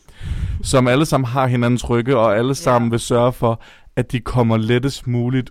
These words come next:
Speaker 1: ud af en skandale, hvis de ender i en. Altså, at blive sendt på ferie. Ja, jeg ved jo godt,
Speaker 2: Ja.
Speaker 1: at, at meningen bag det, det er stadig, men du kunne også blive sendt i, i fængsel.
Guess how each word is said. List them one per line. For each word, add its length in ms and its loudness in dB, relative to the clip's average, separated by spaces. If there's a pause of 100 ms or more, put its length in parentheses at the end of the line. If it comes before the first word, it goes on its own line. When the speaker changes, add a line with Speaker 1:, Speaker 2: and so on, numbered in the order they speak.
Speaker 1:
ud 280 4 (160)
af 340 -2
en 120 -2
skandale, 500 -2
hvis 180 -6
de 180 -6
ender 200 4
i 160 2
en. 260 -2 (440)
Altså, 240 2
at 100 0
blive 100 -2
sendt 240 0
på 80 -6
ferie. 380 4
Ja, 280 2
jeg 160 2
ved 140 6
jo 120 4
godt, 180 4
Speaker 2:
Ja. 140 -8
Speaker 1:
at, 120 0
at 160 0 (120)
meningen 500 2
bag 140 4
det, 200 0
det 60 -2
er 60 0
stadig, 260 -2
men 220 -2 (640)
du 80 0
kunne 180 4
også 160 4
blive 120 0
sendt 560 -2
i, 240 -6 (140)
i 180 -10 (300)
fængsel. 340 -6